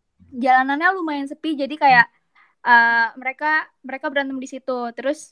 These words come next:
si cowoknya itu marah-marah sampai dorong, eh, dorong si ceweknya ke jendela. Terus kayak, em, sorry, sorry. Terus tuh, eh, mukul, nonjok kayak gitu, kayak, wah, gila banget, sampai ke kaca mobil.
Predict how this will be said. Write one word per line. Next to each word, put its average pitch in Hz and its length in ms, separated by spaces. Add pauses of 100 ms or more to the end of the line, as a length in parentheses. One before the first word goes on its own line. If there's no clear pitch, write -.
si 269 80
cowoknya 269 400
itu 349 80
marah-marah 294 640 (160)
sampai 262 400
dorong, 262 400 (400)
eh, 240 400
dorong 254 400
si 254 160
ceweknya 247 400
ke 302 160
jendela. 269 400 (960)
Terus 311 160
kayak, 254 320 (640)
em, 240 560 (560)
sorry, 240 240
sorry. 214 180 (600)
Terus 302 240
tuh, 359 160 (240)
eh, 269 480
mukul, 269 640
nonjok 262 560
kayak 262 160
gitu, 262 240
kayak, 294 240 (320)
wah, 254 160
gila 240 240
banget, 262 320
sampai 277 160
ke - 80
kaca 262 320
mobil. 285 320